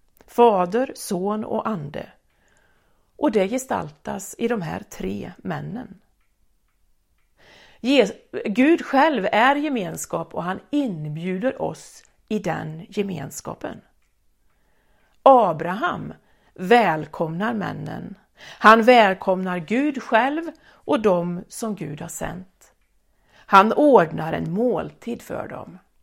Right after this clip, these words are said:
Att välkomna andra, det är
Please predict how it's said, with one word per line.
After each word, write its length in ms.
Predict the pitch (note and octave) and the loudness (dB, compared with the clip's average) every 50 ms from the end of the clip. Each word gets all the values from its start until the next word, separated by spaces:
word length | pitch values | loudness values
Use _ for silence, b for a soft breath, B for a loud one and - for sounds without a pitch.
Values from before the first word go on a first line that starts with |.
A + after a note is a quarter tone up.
| _ _ _ _ _ _ _ _ _ _ _ _ _ _ _ _ _ _ _ _ _ _ _ _ _ _ _ _ _ _ _ _ _ _ _ _ _ _ _ _ _ _ _ _ _ _ | _ _ _ _ _ _ _ _ _ _ _ _ _ _ _ _ _ _ _ _ _ _ _ _ _ _ _ _ _ _ _ _ _ _ _ _ _ _ _ _ _ _ _ _ _ _
Att 240 | - A#3 A#3 A#3 - - - | 6 6 6 6 0 -10 -16
välkomna 1000 | A3+ - B3 C#4+ D#4+ D4 A#3+ G#3 F#3+ F#3+ - - G#3+ G#3+ G#3 G#3+ A#3 B3 - - - _ | -2 4 8 8 10 8 8 4 0 -4 -4 -2 -2 0 0 0 0 -2 -2 -2 -4 _
andra, 760 | - D4+ C#4+ B3 G3+ E3 D3+ D3+ C#3+ D#3 E3 E3+ E3+ F3+ F#3 - _ _ _ _ | 0 0 0 0 -4 -6 -8 -8 -4 -2 0 0 0 -2 -6 -10 _ _ _ _
det 500 | - D#4 E4 - - F#3 D3+ D#3 E3+ F3 | 0 0 0 2 0 -2 0 0 -2 0
är 120 | G3 G#3+ | -2 -2